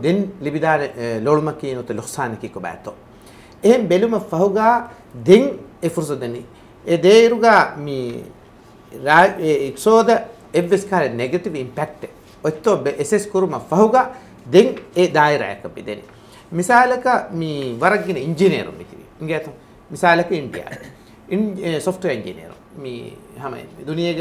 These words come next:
එම්මෙ බොඩ්ගෙන ඉංජිනේරු තිබේ ගවම කි ඉන්දියා. ඒකම ඉන්දියාග මි කැපිටල්ලා ටෙක්නොලොජි මේ, මේ නෙතුමක සබබුන් ඒ කුරියර් එක කරන්නේ. ඉංජිනේරුගේ බේනු හිතේ කරන්නේ.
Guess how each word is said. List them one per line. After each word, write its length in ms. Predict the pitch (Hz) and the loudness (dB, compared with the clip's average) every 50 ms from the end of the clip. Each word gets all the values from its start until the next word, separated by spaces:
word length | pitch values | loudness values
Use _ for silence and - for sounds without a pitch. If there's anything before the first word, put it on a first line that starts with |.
| 151 135 | -4 -4
එම්මෙ 260 | 143 156 170 170 156 | -4 -4 -6 -6 -8
බොඩ්ගෙන 400 | 135 131 151 151 151 143 147 156 | -6 -6 -8 -8 -8 -8 -10 -8
ඉංජිනේරු 420 | 147 139 139 139 147 143 143 139 135 | -8 -8 -10 -10 -10 -8 -8 -8 -8
තිබේ 200 | - 131 123 120 | -8 -8 -8 -8
ගවම 260 | 117 120 131 123 123 | -6 -6 -8 -8 -8
කි 140 | 123 - 113 | -10 -14 -16
ඉන්දියා. 260 | 101 95 92 92 - - - - - - - - - - | -16 -14 -16 -16 -16 -18 -20 -20 -20 -20 -20 -20 -20 -8
ඒකම 240 | - - 220 247 220 214 - | -6 -6 -4 -4 -6 -8 -8
ඉන්දියාග 420 | - 185 208 214 233 240 240 214 185 170 - - - | -8 -8 -6 -4 -2 -2 -2 -2 -2 -6 -8 -10 -16
මි 160 | 147 143 139 135 123 123 123 120 117 104 - - - - - - - - - - - - - - - | -14 -14 -12 -12 -12 -12 -14 -16 -16 -18 -20 -20 -20 -20 -20 -20 -20 -20 -20 -20 -20 -20 -20 -20 -4
කැපිටල්ලා 600 | - 170 170 175 - 240 226 226 226 233 208 180 | -4 -4 -4 -2 -2 -2 0 0 2 0 0 0
ටෙක්නොලොජි 540 | - 139 123 - 170 208 208 208 - 208 202 - - - - - - - | -2 -8 -12 -8 -4 -4 -4 -2 -4 -6 -10 -10 -20 -20 -20 -20 -20 -14
මේ, 200 | - 156 156 143 - - - - | -10 -8 -8 -8 -8 -12 -16 -14
මේ 240 | - 156 151 143 | -12 -10 -10 -8
නෙතුමක 340 | 131 135 139 - 185 196 160 | -8 -8 -8 -6 -6 -6 -6
සබබුන් 460 | - - 147 143 156 151 156 180 180 170 - - - | -8 -8 -8 -8 -6 -6 -6 -8 -8 -8 -10 -16 -12
ඒ 120 | - 170 | -10 -10
කුරියර් 320 | 165 - - 156 156 147 113 | -10 -8 -10 -8 -8 -8 -10
එක 100 | - - 92 - | -10 -14 -16 -18
කරන්නේ. 340 | - - - - - 107 - - - - - - | -20 -20 -20 -20 -20 -20 -20 -20 -20 -20 -18 -12
ඉංජිනේරුගේ 560 | 139 156 175 180 196 185 185 170 151 135 117 | -8 -6 -4 -2 -2 -2 -2 -4 -4 -8 -6
බේනු 280 | 104 120 143 156 160 147 | -2 0 0 0 0 -4
හිතේ 260 | 123 110 - 80 85 | -8 -12 -14 -16 -18
කරන්නේ. 360 | - - - - - 117 | -18 -20 -20 -20 -18 -20